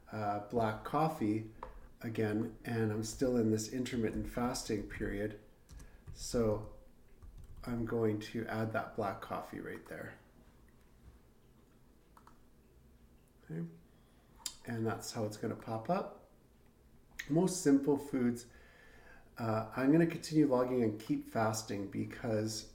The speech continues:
uh, black coffee doesn't break my fast. So that's 'cause there's no sugar in it, zero, uh, net carbs. So that's it. I've got fifteen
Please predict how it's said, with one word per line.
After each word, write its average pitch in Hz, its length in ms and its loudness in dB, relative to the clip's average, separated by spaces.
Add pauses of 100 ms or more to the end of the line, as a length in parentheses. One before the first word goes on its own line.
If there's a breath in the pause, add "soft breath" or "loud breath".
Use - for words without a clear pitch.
uh, 110 340 -4 (680)
black 127 240 0
coffee 127 280 -4
doesn't 120 580 0 (100)
break 110 340 -6
my 95 140 -4
fast. - 400 -8
So 113 120 -2
that's - 400 0 (840 soft breath)
'cause 117 140 -2
there's 110 140 4
no 110 160 6
sugar 98 380 -2
in 95 60 0
it, - 200 -4
zero, 104 480 -2 (360)
uh, 98 280 -6
net 101 280 -2
carbs. - 380 -8 (320)
So 127 420 2 (1400)
that's 123 400 -2
it. - 280 4 (320 loud breath)
I've 117 120 -6
got 117 280 0
fifteen 139 1300 4